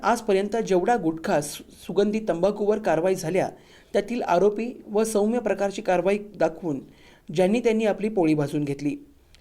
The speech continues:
या गुटख्याच्या माहित्यांच्या तळापर्यंत सखोल चौकशी झाली नाही, त्यामुळं मिरज हे गुटखा निर्मितीचं केंद्र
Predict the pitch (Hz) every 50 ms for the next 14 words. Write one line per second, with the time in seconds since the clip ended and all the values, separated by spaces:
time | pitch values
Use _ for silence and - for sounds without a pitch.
0 | - - - - _ - 214 240 254 202 220 226 220 220 247 233 233 247 247 247
1 | - - - _ - - 180 165 160 170 185 185 220 226 220 220 240 240 240 -
2 | 190 208 240 226 233 214 214 214 214 226 220 226 - 185 - - 247 247 247 240
3 | 220 220 220 208 220 240 185 170 151 143 147 147 143 139 143 151 - - - -
4 | - _ _ _ _ _ - 175 170 175 185 190 185 180 170 170 165 196 226 220
5 | 220 214 220 220 170 175 170 - - 247 233 220 208 208 208 208 196 190 185 220
6 | 214 214 214 196 185 185 180 208